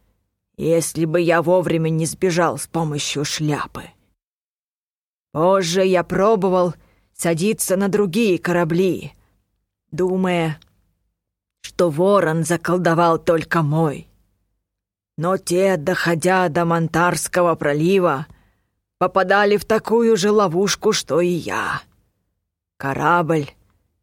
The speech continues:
если на нём был я, сутками кружил вокруг острова,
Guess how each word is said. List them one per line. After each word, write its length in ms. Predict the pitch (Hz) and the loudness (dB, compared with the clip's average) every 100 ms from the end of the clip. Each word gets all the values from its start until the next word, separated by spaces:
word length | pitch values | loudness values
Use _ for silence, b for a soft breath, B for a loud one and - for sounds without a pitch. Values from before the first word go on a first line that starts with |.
| - | -4
если 460 | 165 180 - 165 | 0 0 0 0
на 160 | 175 165 | 0 0
нём 320 | 165 180 175 | 2 0 0
был 200 | 147 147 | -2 -4
я, 440 | 156 160 190 165 - _ _ _ _ _ _ - | -4 0 0 0 -6 _ _ _ _ _ _ -6
сутками 600 | 160 220 - 214 202 202 | 0 0 0 0 0 0
кружил 520 | - 214 165 208 202 | 0 0 2 2 2
вокруг 540 | 170 160 156 185 - | 0 -2 0 -2 -2
острова, 800 | 135 156 160 - 156 147 110 - | -4 -4 -4 -6 -6 -4 -6 -8